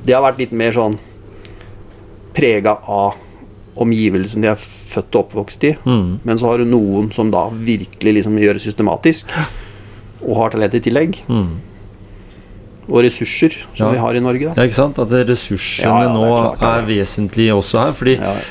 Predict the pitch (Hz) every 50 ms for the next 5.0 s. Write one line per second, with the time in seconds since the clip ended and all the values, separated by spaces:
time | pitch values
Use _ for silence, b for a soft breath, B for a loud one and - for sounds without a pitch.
0 | B - 123 117 - 127 131 131 127 113 98 104 104 - 127 117 110 107 120 123
1 | 117 107 101 92 101 98 - 110 98 - 95 90 92 98 98 107 107 107 104 101
2 | 95 92 98 104 98 92 - 107 104 95 95 95 92 - - 95 95 92 92 92
3 | 98 104 101 104 101 101 98 - 110 107 107 107 101 104 101 - - 117 110 -
4 | - - - 101 98 95 - - 120 113 104 104 107 98 98 90 - 113 110 104